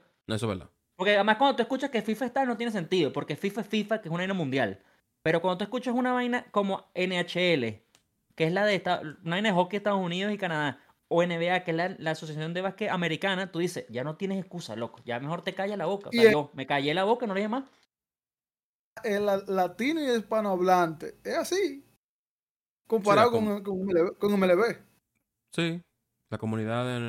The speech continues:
Speaker 1: de N B A.
Speaker 2: Bueno, imagínate, todavía peor. Yo,
Speaker 1: Lo
Speaker 2: yo
Speaker 1: que yo,
Speaker 2: realmente
Speaker 1: lo que
Speaker 2: no
Speaker 1: yo siempre
Speaker 2: entiendo
Speaker 1: voy a
Speaker 2: de verdad
Speaker 1: decir.
Speaker 2: cómo no hay subtítulo y menú español. Eso es lo que yo siempre voy a decir.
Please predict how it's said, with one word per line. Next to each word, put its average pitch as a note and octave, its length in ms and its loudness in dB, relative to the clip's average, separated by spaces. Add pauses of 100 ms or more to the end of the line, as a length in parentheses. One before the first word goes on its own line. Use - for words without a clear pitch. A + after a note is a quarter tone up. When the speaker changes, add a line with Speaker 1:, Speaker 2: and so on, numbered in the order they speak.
Speaker 1:
de A2 60 -10
N G#2+ 120 -8
B G2+ 140 -8
A. G#2+ 120 -16 (2250)
Speaker 2:
Bueno, G#2+ 260 -12
imagínate, G2 540 -8 (120)
todavía A2+ 240 -4
peor. G#2 380 -4 (720)
Yo, C#3+ 140 -2
Speaker 1:
Lo - 0 -
Speaker 2:
yo - 40 -4
Speaker 1:
que - 60 0
yo, - 80 2
Speaker 2:
realmente - 280 2
Speaker 1:
lo - 80 0
que B3+ 80 2
Speaker 2:
no B3 40 4
Speaker 1:
yo - 40 2
siempre F3 220 2
Speaker 2:
entiendo - 40 4
Speaker 1:
voy D#3+ 60 4
a C#3+ 40 6
Speaker 2:
de C3 40 6
verdad B2 120 2
Speaker 1:
decir. G2 120 4
Speaker 2:
cómo G#3 180 -2
no G3 120 -4
hay G3 80 -2
subtítulo G3 520 -6
y G3+ 60 -2
menú C3+ 220 -6
español. B2+ 320 -8
Eso A2 120 -12
es - 20 -8
lo E3+ 100 -8
que A2+ 100 -12
yo G#2 100 -14
siempre B2+ 280 -12
voy A#2+ 140 -6
a - 40 -6
decir. - 220 -18